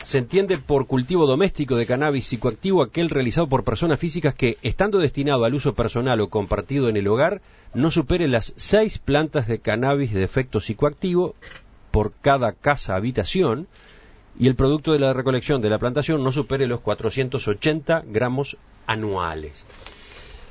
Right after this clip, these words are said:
Eh, ¿qué pasa si en una casa hay, hay dos consumidores, por ejemplo, marido y mujer?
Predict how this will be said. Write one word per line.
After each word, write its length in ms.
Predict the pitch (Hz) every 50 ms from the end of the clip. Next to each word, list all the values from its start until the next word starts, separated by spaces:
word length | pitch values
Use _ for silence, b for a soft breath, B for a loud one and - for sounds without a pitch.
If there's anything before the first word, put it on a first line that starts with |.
| B -
Eh, 200 | 120 123 131 131 -
¿qué 100 | - 139
pasa 300 | 139 240 226 - 233 190
si 380 | - - 170 156 143 135 131 131
en 80 | 135
una 180 | 151 151 139 -
casa 320 | 165 160 - 180 151 135
hay, 220 | 120 110 107 107 -
hay 120 | 117 113
dos 120 | 110 135 131
consumidores, 600 | - 123 110 104 113 110 117 160 160 107 101 -
por 120 | - 95
ejemplo, 460 | 90 101 107 - 113 107 98 92 87
marido 320 | 90 95 95 98 110 113 110 110
y 60 | 101
mujer? 440 | 98 95 - - 98 85 82 82